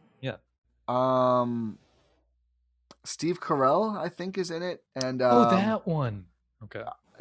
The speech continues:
Speaker 2: I don't think, is it McConaughey? Maybe not McConaughey. No. But someone on that stature, but they made him look, like, very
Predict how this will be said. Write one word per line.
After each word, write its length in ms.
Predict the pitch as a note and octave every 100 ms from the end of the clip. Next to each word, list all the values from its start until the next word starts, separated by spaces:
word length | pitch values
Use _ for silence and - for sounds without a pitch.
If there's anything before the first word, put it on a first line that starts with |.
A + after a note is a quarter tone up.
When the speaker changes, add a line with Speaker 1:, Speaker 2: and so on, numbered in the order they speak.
| D3
Speaker 2:
I 80 | F3
don't 240 | B3 B3+
think, 180 | - F#3+ -
is 160 | E3
it 80 | G3+
McConaughey? 800 | F#3+ F3+ - F3+ C4+ C4+ C4+ A#3+
Maybe 240 | F3+ A#3
not 160 | C4 F3
McConaughey. 720 | D3 - B2+ B2 A2 G2 F#2+ _ _ _ _ _ _ -
No. 500 | D3+ E3 E3+ E3 D3+ - _ _ _ _ _ _ _
But 120 | - -
someone 240 | A3+ C4+
on 100 | A#3
that 160 | E3+ C3+
stature, 440 | C3+ B2 - A2
but 100 | G2+
they 80 | A#2
made 160 | C3+ E3+
him 120 | B2
look, 200 | A#2+ -
like, 240 | G#2 G2+ - - -
very 600 | A2+ A#2 A#2 A#2 G#2+